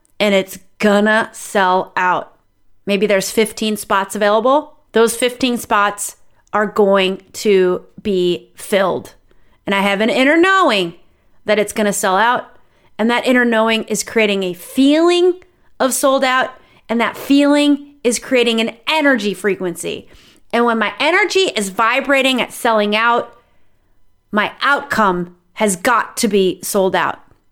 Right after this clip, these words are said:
And these energy hacks are relevant if you've never been sold out before, or you have, but you wanna raise your prices, you wanna put out a new offering that's more alignment to your truth,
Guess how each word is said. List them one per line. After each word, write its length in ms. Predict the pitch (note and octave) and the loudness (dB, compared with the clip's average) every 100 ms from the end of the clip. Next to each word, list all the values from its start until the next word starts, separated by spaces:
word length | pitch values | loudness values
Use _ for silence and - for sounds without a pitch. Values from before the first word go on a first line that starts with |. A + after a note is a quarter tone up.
| - _ - _ - | -20 _ -20 _ -2
And 160 | B3+ | 0
these 180 | C4+ D4 | 2 0
energy 400 | B3+ C4+ C#4+ C#4 | 0 0 0 0
hacks 380 | A3 C#3 A#3+ - | 0 -2 -4 -2
are 160 | G#3+ A3 | -2 2
relevant 460 | A#3 A#3+ A3+ A3 | 2 2 0 -4
if 120 | G#3 G#3+ | -6 -6
you've 140 | F#3 | -4
never 240 | G3 G#3 | -2 0
been 180 | A#3+ C#4 | 2 0
sold 280 | C4 C4 C4 | 2 0 2
out 100 | C4 | 0
before, 460 | C4+ - C#4+ D4 - | -2 0 2 2 2
or 100 | B3+ | 0
you 200 | A#3+ A#3+ | 2 -2
have, 400 | C4+ F4 D#4+ G#3+ | 0 -2 -2 -2
but 120 | - | -4
you 80 | A#3 | -2
wanna 240 | A3 G#3 | 0 0
raise 320 | G3 G3 F#3 | 0 0 -2
your 120 | F#3+ F3 | -4 -8
prices, 800 | - C#4+ C#4 C#4+ B3+ B3 A#3+ - - - | -4 -2 0 0 0 2 0 -4 -14 -12
you 80 | - | -2
wanna 160 | A#3 G3+ | 0 0
put 200 | - G#3+ | 0 0
out 120 | G3 | 0
a 60 | A3 | 0
new 240 | A3+ C4 | 2 2
offering 640 | A#3 A#3 - A#3 A#3 A3+ | 2 0 0 0 0 -4
that's 200 | F3+ - | -6 -8
more 240 | F#3+ G3+ A3+ | -4 0 2
alignment 600 | A#3 A3 G#3 A3+ A3+ - | 2 2 0 0 -4 -6
to 140 | G#3+ | -4
your 100 | G3 | -4
truth, 560 | F#3+ G#3+ G#3 G#3 G#3 | -2 0 2 2 0